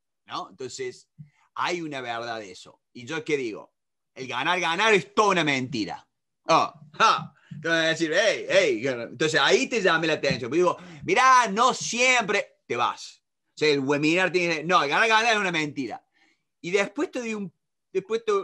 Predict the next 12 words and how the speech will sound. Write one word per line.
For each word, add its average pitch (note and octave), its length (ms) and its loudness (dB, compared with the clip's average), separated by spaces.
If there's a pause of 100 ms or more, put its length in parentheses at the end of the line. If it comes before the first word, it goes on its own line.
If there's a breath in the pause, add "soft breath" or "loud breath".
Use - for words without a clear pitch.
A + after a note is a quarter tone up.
(220)
te F#3 80 -4
doy F#3+ 80 -2
un F3+ 80 -10
poco F#3 140 -4
más F3+ 120 -2
de F3 100 -4
contexto. D3 880 -10 (760)
Mucha E3+ 220 -4
gente A#3 340 -8
utiliza F#3+ 680 -6
el D3+ 100 -8
ganar-ganar A#2+ 800 -10